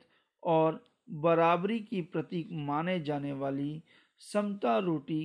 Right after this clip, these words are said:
खाना अनिवार्य कर दिया गया। बोलचाल और संबंधों में भी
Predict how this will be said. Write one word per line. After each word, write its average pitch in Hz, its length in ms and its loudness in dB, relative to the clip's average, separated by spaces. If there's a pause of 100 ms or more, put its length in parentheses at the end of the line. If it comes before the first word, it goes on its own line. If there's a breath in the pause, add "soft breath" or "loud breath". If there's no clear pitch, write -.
(140)
खाना 147 380 -4 (280)
अनिवार्य 156 640 -2
कर 135 220 -8
दिया 131 260 -8
गया। - 300 -12 (680 soft breath)
बोलचाल 175 800 6 (160)
और 180 260 4
संबंधों 185 880 0
में 156 320 -4
भी 139 340 -2